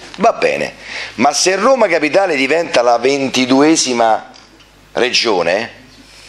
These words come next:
e i comuni, quindi di conseguenza i municipi diventano comuni, allora, articolo quinto, chi c'ha i soldi ha vinto. Benissimo. E questa è la funzione.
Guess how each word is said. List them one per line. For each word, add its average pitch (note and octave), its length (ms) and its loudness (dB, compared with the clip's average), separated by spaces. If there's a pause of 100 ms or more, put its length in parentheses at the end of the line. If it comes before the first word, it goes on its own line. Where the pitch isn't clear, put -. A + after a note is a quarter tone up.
(420)
e G3 140 0
i G#3+ 100 -2
comuni, A3+ 480 2
quindi G3 200 0
di F3+ 100 0
conseguenza F3+ 760 2
i D3 60 0
municipi D#3+ 300 0
diventano C#3+ 460 0
comuni, D#3 960 0 (720)
allora, A3 480 0 (600)
articolo E3 440 0
quinto, F3 340 -2
chi A2+ 120 -2
c'ha B2 160 -2
i A#2+ 60 -2
soldi B2 260 0
ha A2+ 40 2
vinto. A2+ 380 -4 (680)
Benissimo. - 540 -2 (1040)
E - 140 -6
questa A#3+ 340 0
è G2 40 0
la F2+ 80 -4
funzione. D#2+ 520 -2